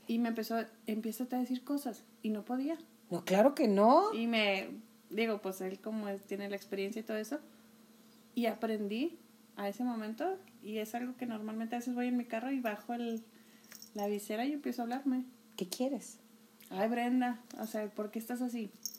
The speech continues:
Speaker 1: Tú sabes
Speaker 2: Exacto.
Speaker 1: que puedes salir de esto", o sea, pero es una, es un ejercicio, la verdad que es
Speaker 2: Sencillo, pero muy duro.
Speaker 1: Y lo podemos hacer todos en cualquier momento del día, en cualquier hora, pero a veces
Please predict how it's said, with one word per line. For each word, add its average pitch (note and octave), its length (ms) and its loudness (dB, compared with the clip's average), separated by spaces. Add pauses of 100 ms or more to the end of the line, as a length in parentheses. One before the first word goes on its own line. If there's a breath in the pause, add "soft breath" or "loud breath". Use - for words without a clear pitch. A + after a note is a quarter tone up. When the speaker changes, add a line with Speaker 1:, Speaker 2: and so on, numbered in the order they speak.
Speaker 1:
Tú - 140 4
sabes - 320 6
Speaker 2:
Exacto. - 20 -8
Speaker 1:
que D#4+ 160 4
puedes C#4+ 180 4
salir C#4 240 4
de C4 60 0
esto", B3 160 -2
o - 20 0
sea, G#3+ 140 -2 (640 loud breath)
pero C#4+ 120 4
es C4+ 100 4
una, D4 340 4
es C#4 160 2
un D4+ 80 4
ejercicio, D4 580 2 (180)
la A#3 200 2
verdad F#3+ 240 0
que D4 80 2
es C#4 80 0
Speaker 2:
Sencillo, G#3+ 680 6 (240)
pero A3+ 240 12
muy G3+ 160 8
duro. C#4+ 300 10
Speaker 1:
Y - 20 6
lo A3+ 140 4
podemos A3 340 4
hacer A#3+ 200 0
todos B3+ 280 2
en A3+ 220 2
cualquier A3+ 500 2
momento C4 500 6
del B3+ 220 0
día, A3+ 320 0 (160)
en G3+ 160 -4
cualquier G#3 460 -2
hora, A#3+ 280 -2 (760 soft breath)
pero A#3 180 2
a G#3+ 60 4
veces G#3+ 420 0